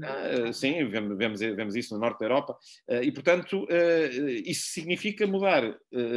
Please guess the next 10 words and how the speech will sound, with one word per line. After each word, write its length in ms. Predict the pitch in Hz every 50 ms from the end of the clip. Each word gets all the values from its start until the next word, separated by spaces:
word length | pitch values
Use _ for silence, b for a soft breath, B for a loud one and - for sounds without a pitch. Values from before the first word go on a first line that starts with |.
| 120 113 110 113
não 160 | 127 139 143
só 180 | 139 - 165 156
o 80 | - 147
paradigma 560 | 143 127 123 117 131 160 143 123 113 107 104
e 80 | 101 101
a 60 | 107
mentalidade 480 | 117 110 107 117 117 120 117 110 104 101
das, 180 | 101 95 -
das 440 | 104 104 101 98 95 95 98 95 -
pessoas, 400 | - - 98 104 123 156 -